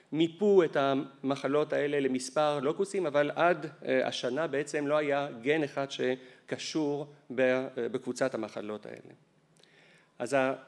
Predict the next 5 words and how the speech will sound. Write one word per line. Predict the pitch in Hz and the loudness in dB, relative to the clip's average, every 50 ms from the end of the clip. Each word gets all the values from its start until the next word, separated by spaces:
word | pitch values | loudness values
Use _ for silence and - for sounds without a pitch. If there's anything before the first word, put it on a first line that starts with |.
| - - | -8 -4
אה, | 131 123 123 120 117 113 113 123 - - - _ _ _ _ _ _ _ _ - - - | -2 0 0 0 0 0 -2 -4 -8 -12 -20 _ _ _ _ _ _ _ _ -20 -14 -10
תסמונת | - 120 - - 127 143 170 175 165 - | -10 -6 -2 2 4 4 4 4 4 2
שאנחנו | 143 123 127 131 151 156 | 0 -2 -2 -2 -2 0
בעצם | 131 131 127 - 135 | 0 0 0 0 0
רוצים, | 127 120 120 - - 143 143 143 143 | 0 -2 -4 -4 -4 -4 -4 -4 -4